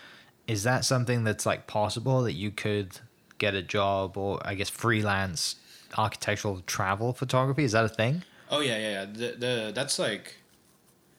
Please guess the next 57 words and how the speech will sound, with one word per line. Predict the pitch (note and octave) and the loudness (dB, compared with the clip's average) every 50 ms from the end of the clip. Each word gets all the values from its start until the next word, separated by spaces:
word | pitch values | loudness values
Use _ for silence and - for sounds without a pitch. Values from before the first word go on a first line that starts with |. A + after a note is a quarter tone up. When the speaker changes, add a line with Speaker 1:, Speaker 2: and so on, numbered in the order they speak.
| _ _ _ _ - | _ _ _ _ -2
Speaker 2:
definitely | - A#2+ - A2+ G#2 | -2 -2 -2 -4 -8
a | F2+ | -8
thing, | G2+ G2+ | -8 -8
especially | G2+ - F3+ - - - | -4 -4 -2 -2 -2 -2
if | - - | -2 -4
you're | A2 | -6
good | F#2+ G2+ G2+ | -4 -4 -4
enough. | A2 C3 D3 D#3+ D#3+ - - - | -4 -4 -4 -6 -8 -10 -6 0
Speaker 1:
Yeah. | - B2+ B2+ G#2 - F#2 - - - | 2 4 4 4 2 0 -6 -8 -6
Speaker 2:
Um, | B2+ B2+ A#2 - | -4 -4 -2 -2
obviously, | - C3+ D3 C3+ C#3+ B2+ | -2 -2 0 0 0 -2
I | A#2+ | -2
think | - A#2 A2 | -2 -4 -4
you | G#2+ | -4
need | G#2+ G#2+ | -6 -6
to | G2+ | -6
be, | G2 G#2+ G2+ | -6 -4 -4
like, | G2 F#2+ | -4 -4
known | G2 G2 G2 G2 G2 G2 | -4 -6 -6 -6 -6 -6
in | G2 G2 | -8 -8
your, | F#2 F2+ F2+ F2 F2 F#2 - _ _ _ _ - | -8 -8 -10 -10 -12 -16 -20 _ _ _ _ -12
in | A2+ G#2 | -10 -10
your | G2+ F#2+ | -8 -8
ecosystem | G2 G2+ - G#2 - - G#2 - - G2+ G2 | -8 -8 -8 -8 -6 -6 -6 -6 -6 -6 -8
first | - - G2+ G2+ G2+ - - - - | -8 -8 -6 -6 -6 -8 -8 -8 -6
to | - | -4
Speaker 1:
Right. | - - | -4 -4
Speaker 2:
kinda | - - G2+ G2 G2 | -4 -6 -8 -8 -8
even, | F#2+ F#2 F#2+ F#2 F#2 - - - - | -10 -10 -10 -12 -12 -14 -16 -14 -8
you | - D#3 E3 | -6 -2 0
may | F3+ E3 C3+ | 0 0 0
get | A#2 A2+ D#2 D2+ | 0 -2 -2 -2
lucky | F2+ - - - G2+ | -4 -4 -4 -8 -10
and | F#2+ F#2 | -10 -10
somebody, | - G2 F#2+ F#2+ F#2 | -10 -10 -10 -10 -8
like, | F2+ F2+ F2+ F2 - | -6 -8 -8 -6 -6
sees | - - G2 F#2 F2+ F#2 | -6 -6 -6 -8 -10 -12
you | F#2 | -14
from | F2 - F2+ F2+ F2+ F2+ F2 | -14 -14 -12 -10 -10 -10 -8
wherever | F2 F2+ F2 F2 F2+ F2+ F#2 | -8 -8 -8 -8 -8 -8 -10
and | F#2 - | -10 -10
be | - | -12
like, | - - | -12 -10
"Hey, | C3 B2+ G#2+ | -8 -8 -6
I | G2+ | -2
want | C3+ C3 | 0 2
Speaker 1:
Yeah. | A#2+ A2+ G2 F#2+ F#2+ | 2 4 2 2 0
Speaker 2:
this | F#2+ G#2 | -2 -4
person." | G#2+ G#2+ - G#2+ F#2+ G2 G2+ - - - - - - - | -6 -6 -6 -8 -8 -10 -14 -16 -16 -18 -18 -18 -8 -4
But, | - C3 A#2 | -4 -2 -2
like, | C3 B2 A#2+ | -2 -2 0
that's | D#3+ E3 - | -2 -2 -2
the | - | -4
cool | B2 - B2 A#2+ | -4 -4 -6 -4
thing | - A#2+ A#2 B2 B2 | -2 -2 -2 -2 -2
about, | A2 G#2+ G#2+ G#2 G2+ F#2+ - - | -2 -2 -2 0 -2 -4 -6 -6
um, | G#2+ G#2 G2 F#2+ F#2 F2+ F2+ F2+ | -6 -6 -6 -6 -8 -10 -10 -12